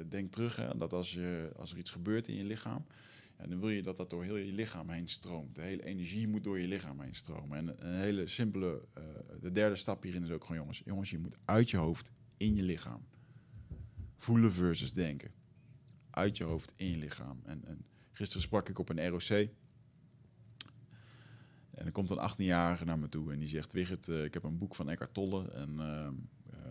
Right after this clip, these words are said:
ja, wat is de beste manier om in het nu te leven? En dan denk ik, "Wauw, dat is best wel een opgave. Dat, eh, dat doen best wel veel mensen hun hele leven over." Eh, weet je, maar ga gewoon alsjeblieft sporten.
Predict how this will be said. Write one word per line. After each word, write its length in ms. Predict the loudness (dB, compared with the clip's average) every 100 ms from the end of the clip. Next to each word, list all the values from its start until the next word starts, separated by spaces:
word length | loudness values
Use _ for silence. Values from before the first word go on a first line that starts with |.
| -12 -12 -12 -12 -14 -14 -16 -20 -20 -10 0
ja, 220 | 0 0 -6
wat 180 | -6
is 80 | -4
de 100 | -2
beste 280 | 2 2 0
manier 260 | -2 -2 -2
om 100 | -2
in 80 |
het 100 | 0
nu 160 | 6 6
te 100 | 6
leven? 420 | 4 2 -2 -8 -16 -20 -20 -20 -20 -20 -20 -20 -20 -18
En 60 | -14
dan 100 | -10
denk 140 | -8
ik, 100 | -8
"Wauw, 260 | -4 -4 -4
dat 60 | -8
is 120 | -8
best 180 | -6 -4
wel 100 | -2
een 60 | -2
opgave. 480 | -2 -2 -2 -2 -6 -6
Dat, 240 | -6 -4
eh, 280 | -2 -2 -2 -4
dat 140 | -4
doen 120 | 0
best 180 | 0 0
wel 240 | -4 -4
veel 120 | 0 2
mensen 380 | 2 2 0
hun 240 | 0 2 4
hele 180 | 4 6
leven 340 | 6 6 6
over." 320 | 2 0 -4 -6 -18 -20 -20 -16
Eh, 140 | -8 2
weet 200 | 4 4
je, 60 |
maar 100 | 4
ga 180 | 4 2
gewoon 160 | 4 0
alsjeblieft 320 | 0 -2 -2
sporten. 340 | -2 -2 -2